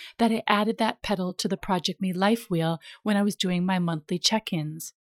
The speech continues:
In episode ten, I talked about making my first vision board back in two thousand and twelve. Well, I put a picture of Tony Robbins on it, holding hands on stage with Oprah Winfrey. Be careful what you put on your vision board, because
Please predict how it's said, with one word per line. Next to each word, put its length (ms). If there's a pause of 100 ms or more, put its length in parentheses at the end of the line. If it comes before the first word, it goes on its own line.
(720)
In 160
episode 500
ten, 340
I 100
talked 340
about 180
making 300
my 100
first 400
vision 300
board 320
back 200
in 60
two 140
thousand 320
and 100
twelve. 440 (420)
Well, 200
I 120
put 220
a 60
picture 380
of 80
Tony 300
Robbins 480
on 160
it, 100 (220)
holding 360
hands 520
on 180
stage 440
with 220
Oprah 280
Winfrey. 600 (520)
Be 120
careful 420
what 160
you 80
put 220
on 100
your 140
vision 360
board, 380
because 380